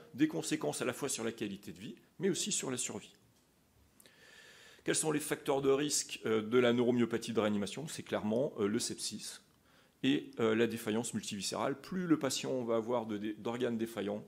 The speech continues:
euh, plus il est à, à risque d'avoir une neuromyopathie de réanimation, ce qui explique ces ch-, des chiffres d'incidence qui sont, euh, extrêmement variables, entre vingt-cinq et cinquante pour cent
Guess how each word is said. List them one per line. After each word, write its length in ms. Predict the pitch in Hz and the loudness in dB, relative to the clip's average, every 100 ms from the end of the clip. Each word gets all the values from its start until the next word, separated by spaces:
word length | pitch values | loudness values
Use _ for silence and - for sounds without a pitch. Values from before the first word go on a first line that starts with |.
| - _ - | -18 _ -2
euh, 120 | 120 | -2
plus 400 | 117 - 131 110 | -2 -6 -6 -4
il 100 | 107 | -2
est 100 | 104 | 0
à, 160 | 104 - | 0 0
à 80 | 117 | -2
risque 280 | 110 - - | 0 -4 -2
d'avoir 260 | 110 113 110 | -2 0 0
une 80 | |
neuromyopathie 500 | 110 104 98 95 - | 0 0 -2 -6 -10
de 80 | 107 | -6
réanimation, 580 | 95 95 92 - 120 214 - - - | -4 -4 -6 -4 -4 -6 -12 -20 -16
ce 100 | - | -6
qui 80 | 127 | -6
explique 400 | 117 - 135 127 | -6 -6 -6 -6
ces 220 | - 117 | -8 -8
ch-, 160 | - 113 | -8 -6
des 80 | |
chiffres 340 | 110 139 127 107 | -6 -4 -6 -6
d'incidence 560 | 113 - 123 135 135 | -6 -6 -2 -2 -2
qui 140 | - - | -6 -8
sont, 340 | 120 117 117 113 | -2 0 0 0
euh, 160 | 101 98 | -2 -2
extrêmement 400 | 123 - 110 107 | -2 0 2 4
variables, 440 | 101 104 120 160 123 | 4 6 6 4 2
entre 280 | 110 117 | 0 0
vingt-cinq 560 | 110 113 101 117 123 113 | 2 2 0 -2 -4 -6
et 40 | |
cinquante 320 | 101 101 104 95 | -8 -8 -10 -12
pour 160 | - | -14
cent 300 | - 120 190 | -6 -6 -6